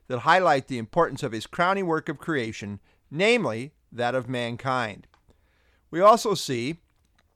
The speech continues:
that kind of emphasis here in Ezekiel. In chapter thirty-eight, we have an overview of Gog and Magog. But now chapter thirty-nine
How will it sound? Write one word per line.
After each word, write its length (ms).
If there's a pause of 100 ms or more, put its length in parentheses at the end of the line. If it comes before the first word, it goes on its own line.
(520)
that 280
kind 220
of 120
emphasis 420
here 180
in 120
Ezekiel. 500 (720)
In 60
chapter 380
thirty-eight, 540
we 120
have 160
an 80
overview 420
of 140
Gog 260
and 80
Magog. 460 (840)
But 120
now 180
chapter 400
thirty-nine 800